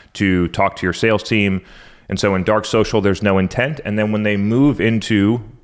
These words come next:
in market, they're going to do things that demonstrate intent, like search for your category in Google search, or fill out a request on your website, or reply to an email that your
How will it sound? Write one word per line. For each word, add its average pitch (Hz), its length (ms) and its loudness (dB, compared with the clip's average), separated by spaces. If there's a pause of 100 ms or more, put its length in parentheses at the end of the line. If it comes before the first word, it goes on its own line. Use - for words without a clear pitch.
(300)
in 120 260 -2
market, 110 720 -2
they're 98 100 0
going 101 280 2
to 95 80 -2
do 110 180 2
things 107 300 0
that 104 120 0
demonstrate 101 520 -2
intent, 90 420 -2 (880)
like 90 560 -2
search 98 240 -4
for - 80 -8
your 95 120 0
category 92 520 0
in 87 80 -2
Google 87 240 -2
search, 131 600 -2 (380)
or 87 300 0
fill 98 220 0
out 87 120 2
a 87 40 2
request 90 420 0
on 85 80 -2
your 85 80 0
website, 120 640 0 (220)
or 85 520 0
reply 90 400 0
to 92 200 -2
an 87 80 0
email 87 400 0
that 82 180 0
your 85 420 0